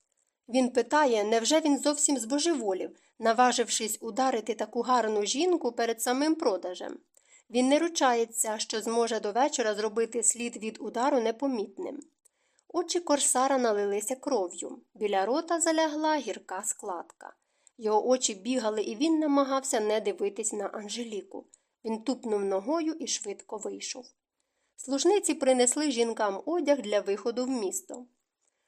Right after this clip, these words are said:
Анжеліці довелося надіти широку чорну хламіду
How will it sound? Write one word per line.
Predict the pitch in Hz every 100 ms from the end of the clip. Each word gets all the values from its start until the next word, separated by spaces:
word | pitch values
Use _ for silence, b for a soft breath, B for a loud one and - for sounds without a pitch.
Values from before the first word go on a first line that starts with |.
| -
Анжеліці | 220 233 226 247 226
довелося | 214 214 220 254 -
надіти | 214 208 226 240 220
широку | 247 220 240 240
чорну | 226 233 233 233 240
хламіду | - 277 285 254 185 175